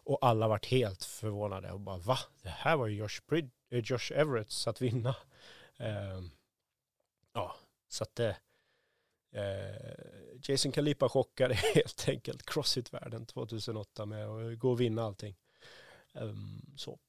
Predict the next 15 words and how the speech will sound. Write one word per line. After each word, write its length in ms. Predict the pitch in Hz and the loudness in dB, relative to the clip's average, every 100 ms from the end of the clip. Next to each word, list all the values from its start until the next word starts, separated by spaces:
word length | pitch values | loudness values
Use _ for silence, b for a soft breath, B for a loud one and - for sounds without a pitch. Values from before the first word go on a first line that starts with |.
| _ | _
<laughs> 680 | - - - - _ _ _ | -16 -14 -14 -18 _ _ _
Så 160 | - 113 | -18 -6
det 140 | 131 - _ b b b b b b b | -6 -6 _ b b b b b b b
var 100 | - | -2
lite 140 | 185 - | 0 2
spännande. 360 | - 110 107 - _ | 2 2 0 -10 _
På 100 | - | 0
damsidan 520 | 143 139 110 131 135 139 | 6 6 6 6 6 4
så 120 | 147 | 4
vann, 360 | 123 123 123 | 6 6 6
eh, 120 | 120 110 | 0 0
Katie 360 | - 131 120 117 | 2 4 4 4
Matter, 460 | 117 117 123 156 180 _ _ _ | 2 0 2 0 -2 _ _ _
eh, 560 | - 117 110 110 107 107 - | -6 -4 -2 -2 -2 -4 -4
nu 680 | - 120 120 117 117 110 98 | 0 4 6 4 2 0 -4